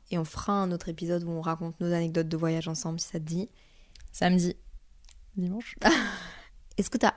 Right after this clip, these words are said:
Speaker 1: un souvenir en particulier qui t'a marqué pendant ton voyage et que t'as envie de partager ? Genre un peu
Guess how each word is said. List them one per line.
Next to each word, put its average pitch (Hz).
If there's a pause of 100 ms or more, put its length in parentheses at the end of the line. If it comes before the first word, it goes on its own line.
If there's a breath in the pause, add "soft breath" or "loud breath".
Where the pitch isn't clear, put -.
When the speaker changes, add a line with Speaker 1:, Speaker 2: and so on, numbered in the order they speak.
Speaker 1:
un 220
souvenir 170 (180)
en 175
particulier 175 (300)
qui -
t'a 175
marqué 170
pendant 165
ton 170
voyage 165 (760)
et 175
que 175
t'as 180
envie 170
de 180
partager ? 160 (200)
Genre 175
un 175
peu 214